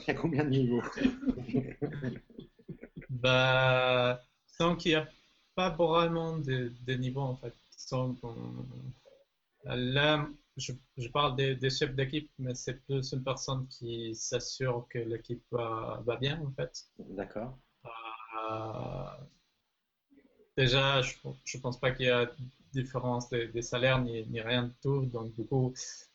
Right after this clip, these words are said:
Speaker 2: euh, c'est plus un accompagnement, en fait, euh, à, à, à l'équipe pour, pour que tout se déroule bien. Euh,
Speaker 1: Ça, c'est intéressant,
Speaker 2: et puis
Speaker 1: ça, tout le monde gagne la même chose,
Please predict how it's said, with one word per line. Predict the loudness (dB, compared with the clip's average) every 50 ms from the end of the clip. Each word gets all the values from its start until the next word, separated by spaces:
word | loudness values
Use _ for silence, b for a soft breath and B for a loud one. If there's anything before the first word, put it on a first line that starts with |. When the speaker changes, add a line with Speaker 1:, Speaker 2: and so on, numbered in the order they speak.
| -8 -4
Speaker 2:
euh, | -2 -2 -2 -2
c'est | -2 -2 0 0 0 2
plus | 4 4 4 4 4 2 2
un | 2 4 4 4 6 4 4
accompagnement, | 4 4 2 2 0 2 2 2 2 4 4 2 2
en | 0
fait, | -2 -4 -8 -6 -6 -8 -6
euh, | -4 -4 -4 -4 -6 -6 -8 -14 -20 _ _ _ _
à, | -18 -18 -18 _ _ _ _
à, | -8 -6 -6 -6 -4 0 0
à |
l'équipe | 2 2 0 0 -2 -4 -4 -6 _ -12
pour, | -12 -8 -6 -6 -6 -6 -8 -8 -8
pour | -8 -10 -8 _
que | -8 -6 -6 -6 -6 -8 -12 _ _ _ _ _ _ _ -4
tout | -2 -2
se | -2 -2 -4 -2 0 0
déroule | 0 0 0 2 2 4 4 2 2
bien. | 2 2 0 0 -2 -6 _ _ _ _ _ _ _ _ -6
Euh, | -6 -4 -4 -4 -4 -4 -6 -6 -6 -6 -6 -8 -10 -14 _ _ _ _ _ _ _ _ _ _ _ _ _ _ _ _ _ _ -4
Speaker 1:
Ça, | -2
c'est | 2 4
intéressant, | 4 4 4 4 4 4 4 2 2
Speaker 2:
et |
puis | 2 2
Speaker 1:
ça, | 2
tout | 2 0
le | 0
monde | 0 2 2
gagne | 2 4 4
la | 2
même | 0 0 0 -2
chose, | -2 -2 -2 -2 -2 -4